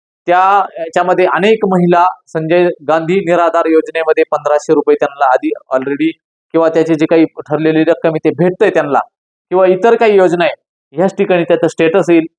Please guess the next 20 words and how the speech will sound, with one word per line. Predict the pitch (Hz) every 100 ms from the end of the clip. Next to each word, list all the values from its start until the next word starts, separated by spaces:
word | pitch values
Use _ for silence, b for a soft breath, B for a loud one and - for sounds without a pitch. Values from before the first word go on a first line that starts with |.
| _ _ _
त्या | 185
ठिकाणी | 190 208 196 185 196
no | 190 180 196 196
पाहिजे, | 180 151
no. | 135 123 113 - _ _ _ _ _
या | 143
ठिकाणी | 147 170 170 165
जेव्हा | 175 170 160 _ _ 143
no | 175 185 185
येईल, | 196 135 _ _ _ _ -
तर | 196
तुम्ही | 196 196 190
इलिजिबल | 190 - 160 165 160 165 170 - - _ -
आहात | 175 156 - _ _ -
असं | 151 175
त्या | 170
ठिकाणी | 160 151 156
ग्राह्य | 143 147 147
धरलं | 143 131 147
जाईल | 156